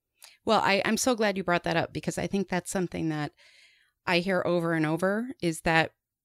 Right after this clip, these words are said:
and we've lived this, right? Like all of us who are business owners or managers, we're just trying to get stuff done every day. We're just trying to really deliver on the promises that we've made for those short-term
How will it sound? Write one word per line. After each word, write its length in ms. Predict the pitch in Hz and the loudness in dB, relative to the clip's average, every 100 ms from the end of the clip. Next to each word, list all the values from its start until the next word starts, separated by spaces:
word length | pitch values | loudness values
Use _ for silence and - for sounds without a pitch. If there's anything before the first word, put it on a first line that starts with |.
| _ _ _ - | _ _ _ 0
and 240 | 185 196 | 2 2
we've 260 | 175 220 190 | 0 0 2
lived 260 | 190 330 - | 2 0 0
this, 260 | - - | -4 -2
right? 180 | 165 196 | 0 0
Like 160 | - - | -2 0
all 200 | 190 226 | 2 2
of 100 | 165 | 2
us 180 | 147 - | 0 -2
who 100 | - | -4
are 60 | |
business 420 | 151 202 214 180 175 | -2 0 2 0 0
owners 500 | 160 147 143 135 - | 0 0 -4 -6 -6
or 340 | 170 160 147 139 - - _ - | -2 0 0 -2 -12 -20 _ -2
managers, 680 | 190 190 190 170 151 143 - | 2 4 2 0 0 -2 -4
we're 100 | 185 | -4
just 220 | 233 - | -2 -4
trying 140 | 269 277 | 0 -2
to 60 | |
get 180 | 220 240 | 0 -2
stuff 240 | - 147 - _ | 0 -2 -4 _
done 220 | 175 196 240 | 0 2 2
every 240 | 160 147 | 2 0
day. 160 | 143 139 | -2 -4
We're 140 | 151 | -4
just 260 | 220 220 - | -4 -6 -6
trying 320 | 247 226 202 | -4 -2 -4
to 380 | - 190 170 - - - _ - | -2 0 0 -4 -14 -20 _ -2
really 220 | 202 214 | 0 0
deliver 500 | 170 175 180 190 202 | 0 2 2 2 2
on 140 | 175 | 4
the 80 | 175 | 2
promises 580 | - 190 180 185 - 175 | 0 0 2 0 -2 -2
that 140 | 175 | 0
we've 120 | 175 170 | 0 2
made 380 | 170 175 175 | 4 4 0
for 140 | - 175 | -2 0
those 320 | 165 156 - | 0 0 -2
short-term 580 | - 196 - - 170 | -2 -4 -4 -2 0